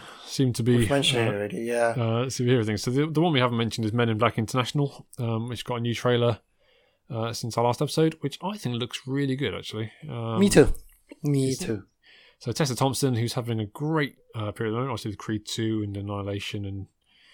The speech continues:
Speaker 1: Sorry to Bother You and what have you, but, um, yeah, she's teaming up with Chris Hemsworth, obviously with Thor Ragnarok, um, reunion. Yeah, I, I think I've, I've put on Twitter, this, this feels to me like the, the, um, a bit like Jumanji was a couple of years ago, or last year rather.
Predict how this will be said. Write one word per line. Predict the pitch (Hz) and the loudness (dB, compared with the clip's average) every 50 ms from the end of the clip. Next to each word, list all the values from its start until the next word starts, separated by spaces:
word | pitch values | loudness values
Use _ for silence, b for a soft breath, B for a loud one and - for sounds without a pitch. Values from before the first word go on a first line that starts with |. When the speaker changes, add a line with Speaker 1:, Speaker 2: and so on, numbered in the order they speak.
| b b b b | b b b b
Speaker 1:
Sorry | - - 123 120 | -6 -4 -2 -2
to | - 113 | 0 0
Bother | 120 123 123 127 | 0 2 2 4
You | 131 135 127 | 4 4 4
and | 120 120 127 | 2 0 -4
what | 135 135 - | -6 -6 -6
have | 127 131 156 | -4 0 0
you, | 165 151 | 2 2
but, | 143 135 | 2 2
um, | 127 123 123 120 123 139 | 4 2 2 2 -2 -4
yeah, | 143 123 113 113 110 - - - | -6 -6 -6 -6 -8 -10 -16 -14
she's | - - - - - | -14 -14 -14 -12 -4
teaming | - 160 139 135 | 0 0 0 0
up | 131 - | -2 -6
with | - - | -12 -8
Chris | - - 147 | -4 -4 -2
Hemsworth, | - 160 165 143 151 160 165 151 - - | 0 0 2 4 4 4 2 2 -2 -6
obviously | 135 107 - 117 | -8 -6 -6 -6
with | 104 - | -8 -8
Thor | - - - 120 117 | -8 -4 -2 -2 -2
Ragnarok, | 120 120 - 135 135 - _ b b b b b b b b - | -2 -4 -4 -6 -8 -10 _ b b b b b b b b -8
um, | 120 113 113 110 107 110 117 - - | -4 -2 -2 -2 -2 -4 -6 -8 -6
reunion. | 127 117 120 123 127 135 135 139 143 139 - b b b b b b b b b b - | -2 0 2 2 2 2 4 2 2 0 -2 b b b b b b b b b b 4
Yeah, | 208 208 135 113 - | 6 6 6 6 2
I, | - 165 165 - _ - | 0 -2 -2 -4 _ -2
I | - 156 147 | 2 2 2
think | 151 196 - | 2 0 -2
I've, | 131 120 - | -2 -2 0
I've | 120 110 | 0 0
put | 107 131 | 0 0
on | 123 | 2
Twitter, | - 180 156 - 117 | 2 0 0 0 2
this, | 131 135 - | 0 0 2
this | - 151 - - | 0 0 0 0
feels | - - 175 170 156 | 0 0 0 2 2
to | - - | 2 2
me | 135 123 | 2 2
like | 123 131 123 | 2 2 0
the, | 123 147 - - | -2 -4 -4 -4
the, | 165 135 127 127 127 | -2 2 4 4 4
um, | 120 120 120 117 104 - _ _ - - | 4 2 0 -2 -4 -8 _ _ -12 -8
a | - 127 | -4 -4
bit | 139 139 | -4 -2
like | 127 117 123 117 - - | -2 -4 -6 -6 -6 -6
Jumanji | - 135 123 131 127 117 101 113 | -2 0 0 2 2 0 0 -2
was | 107 104 101 98 92 - | -2 -2 -2 -4 -4 -6
a | |
couple | - - 101 107 | -8 -8 -6 -4
of | |
years | 107 107 101 101 | -2 -2 -2 -4
ago, | 101 101 101 98 98 - b b b b b b b b | -4 -4 -4 -4 -4 -8 b b b b b b b b
or | 117 101 | -10 -8
last | 98 101 101 - - | -6 -6 -6 -6 -6
year | - 95 98 | -8 -6 -6
rather. | 98 101 101 | -4 -6 -8